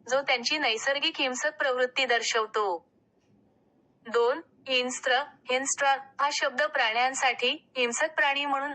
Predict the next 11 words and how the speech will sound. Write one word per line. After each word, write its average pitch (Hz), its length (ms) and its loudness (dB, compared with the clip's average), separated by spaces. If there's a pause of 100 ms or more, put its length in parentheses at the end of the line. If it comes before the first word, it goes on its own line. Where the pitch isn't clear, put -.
आणि 240 200 -2
माणसांच्या 262 640 -2
हिंसक 247 460 -2
कृती 269 320 0
किंवा 262 300 0
प्रवृत्तीसाठी 254 880 -2
देखील 262 340 -2
वापरला 240 500 0
जातो. 202 600 -2 (1120)
आणि 254 220 2
तीन, 247 380 0